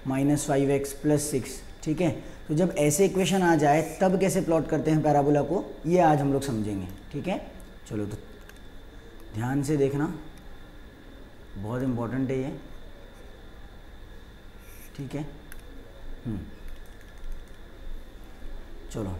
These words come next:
तो, अ, जो राइटवर्ड पैराबोला होता है, सबसे पहले राइटवर्ड पैराबोला को देख लेते हैं। राइटवर्ड, राइटवर्ड पैराबोला यानी कि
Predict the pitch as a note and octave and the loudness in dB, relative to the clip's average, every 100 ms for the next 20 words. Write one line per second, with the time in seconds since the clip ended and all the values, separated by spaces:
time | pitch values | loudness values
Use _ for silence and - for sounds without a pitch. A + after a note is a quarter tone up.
0 | - C#3 C#3+ D3+ D3 - - - - - | -2 4 6 6 4 -4 -10 -14 -14 -14
1 | - - - A#2 A#2 C#3 C3+ C3+ F3 E3 | -14 -10 -4 0 2 4 4 6 4 6
2 | F3 E3 E3+ E3+ E3+ E3+ E3 E3+ - - | 6 6 6 6 4 2 2 -2 -10 -14
3 | - - - - - - - - - - | -16 -16 -18 -16 -16 -18 -16 -18 -16 -16
4 | - - - - - - - - - B2 | -16 -16 -14 -14 -14 -14 -12 -10 -6 -2
5 | C3 B2+ A#2 C3 B2 C3 B2+ B2 B2 B2 | 0 2 0 0 -2 -2 0 0 -2 -2
6 | A#2+ B2 B2 C3 B2 - - - A#2+ A2+ | -4 -4 -6 -8 -10 -14 -14 -14 -8 -4
7 | A2+ A2 A#2 A#2 A2 F2 - - - - | -2 -2 -2 -2 -2 -4 -8 -14 -16 -16
8 | - - - - - - - - - - | -14 -14 -14 -16 -16 -16 -16 -16 -16 -18
9 | - - - - A2 A#2+ B2 A#2+ C#3 D#3 | -16 -16 -16 -12 -6 0 0 2 2 2
10 | D3 D3+ D3 D3+ D#3 F#3 - - - - | 4 4 6 4 4 2 -6 -14 -16 -16
11 | - - - - - - - - - - | -16 -16 -16 -16 -16 -14 -14 -12 -14 -14
12 | - A2+ B2+ C#3 C#3+ E3+ | -10 -4 2 4 4 2